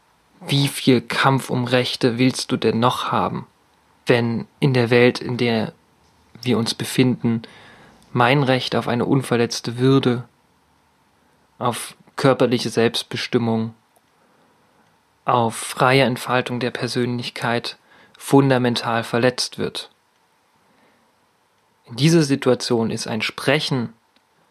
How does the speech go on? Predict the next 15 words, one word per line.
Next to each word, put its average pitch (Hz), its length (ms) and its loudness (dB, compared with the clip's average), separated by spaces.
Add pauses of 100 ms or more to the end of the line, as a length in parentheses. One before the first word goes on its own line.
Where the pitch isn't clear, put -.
(180)
über 131 240 0
Transsein 117 840 0 (1300)
und 123 380 -2 (680)
ein 120 80 -2
subversives 127 800 0
Handeln 120 500 0 (1400)
abseits - 800 0 (220)
von 120 300 -2
binären 120 420 4
Geschlechterkategorien 113 1200 -2 (1500)
extrem 147 640 0
politisch 123 580 0
und 117 160 -6
extrem 123 560 0
notwendig. 117 840 -2